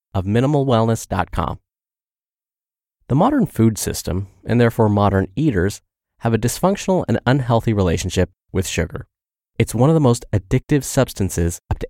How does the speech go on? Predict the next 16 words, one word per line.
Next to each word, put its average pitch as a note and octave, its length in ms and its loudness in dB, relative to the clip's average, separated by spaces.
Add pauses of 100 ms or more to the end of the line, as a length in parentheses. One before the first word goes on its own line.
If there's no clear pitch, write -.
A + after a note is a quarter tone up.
eight C3 160 -2
times A#2+ 280 0
more G2 160 2
addictive F#2 300 -2
than E2+ 140 -8
cocaine, F#2 540 -2 (280)
that - 240 -8
humans A#2 420 4 (160)
regularly E3+ 440 0
consume, G2+ 560 -4 (320)
and A#2 160 -6
added D#3 200 0
sugar D3+ 480 2
is A2+ 140 0
in A2 160 2
nearly B2 320 0